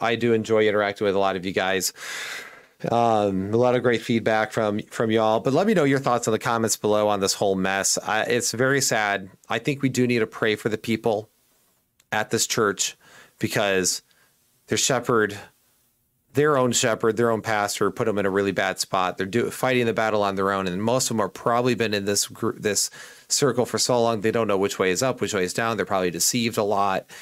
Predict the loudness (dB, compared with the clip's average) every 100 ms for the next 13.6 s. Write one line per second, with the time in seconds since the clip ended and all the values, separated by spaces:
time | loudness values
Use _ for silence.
0 | -20 -6 -4 0 2 2 4 4 4 4
1 | 4 2 2 2 2 2 0 -6 -2 -2
2 | 0 -2 -2 -2 -2 0 0 -2 -4 -4
3 | -2 -2 -2 -4 -2 -2 -2 0 -2 -2
4 | 0 0 0 0 0 -2 -6 -16 -12 -2
5 | -2 0 0 0 0 0 0 0 0 -2
6 | -2 0 0 0 0 0 0 -2 -8 _
7 | _ -20 _ -2 0 2 2 2 2 2
8 | 0 2 0 0 0 2 2 2 2 0
9 | 0 -2 0 0 0 -2 -2 0 2 2
10 | 0 -2 -4 -6 -6 -2 0 2 2 2
11 | 2 0 0 0 -2 -6 -20 -20 _ _
12 | _ _ -2 0 2 2 -2 -2 0 0
13 | 0 -2 0 0 -2